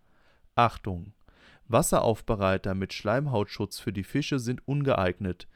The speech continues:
Sie können das Purigen unbrauchbar machen. Danach kann das Purigen wieder im Filter zum Einsatz kommen. Was hier auch nicht unerwähnt bleiben sollte: Bei Arbeiten mit Chlorbleiche müssen Handschuhe und eine Schutzbrille getragen werden und es sollte für ausreichend Belüftung gesorgt werden.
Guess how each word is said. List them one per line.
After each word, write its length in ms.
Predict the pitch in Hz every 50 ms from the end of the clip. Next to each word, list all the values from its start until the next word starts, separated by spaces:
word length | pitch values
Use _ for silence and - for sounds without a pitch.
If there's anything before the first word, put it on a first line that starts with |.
| - _ _
Sie 160 | - - 117
können 200 | - - 113 113
das 160 | 113 110 - -
Purigen 540 | - - 143 143 147 147 143 - 139 131
unbrauchbar 720 | - - 139 147 151 151 - - 101 92 90 - - 95 95
machen. 400 | 95 92 92 92 - 92 87 87 - - _ - - _
Danach 440 | - - 92 98 101 117 160 - -
kann 120 | 160 139
das 160 | 131 127 127 -
Purigen 600 | - 139 131 127 131 131 - - 135 131 131 113
wieder 160 | 110 98 95
im 100 | 87 95
Filter 460 | 92 - - 101 101 98 117 110 104
zum 200 | - - 98 92
Einsatz 480 | 92 107 107 101 92 98 92 - - -
kommen. 380 | - - 95 90 90 - 98 - - - _ _ _ _ _ _ _ -
Was 220 | 110 110 110 -
hier 200 | - 131 117 -
auch 220 | 143 165 170 -
nicht 280 | 139 113 101 - - -
unerwähnt 440 | 110 107 104 98 92 101 98 98 -
bleiben 320 | - 104 98 104 107 104
sollte: 480 | 95 101 107 104 110 113 135 139 147 143 -
Bei 180 | - 101 - -
Arbeiten 520 | 120 131 147 147 131 113 104 98 - 104 98
mit 200 | 98 98 - -
Chlorbleiche 640 | - 120 113 117 127 - 107 95 98 101 - 113 104
müssen 360 | 101 98 - - 107 98 113
Handschuhe 520 | 131 143 156 - - - 117 95 92 92
und 260 | - - 139 156 -
eine 220 | - 135 139 139 131
Schutzbrille 640 | - - 151 139 - - - - 110 101 95 95 92
getragen 500 | 98 - - - 104 98 98 101 98 95
werden 380 | 92 92 92 92 92 90 - - - - - -
und 300 | - 139 165 190 196 - -
es 140 | 117 - -
sollte 260 | 104 104 113 113 110
für 200 | - 107 - -
ausreichend 640 | 113 123 131 - - 120 117 120 117 - 123 117 -
Belüftung 420 | 143 135 127 113 - - 104 95
gesorgt 420 | 95 92 87 92 92 90 90 - -
werden. 380 | 101 92 92 95 92 90 95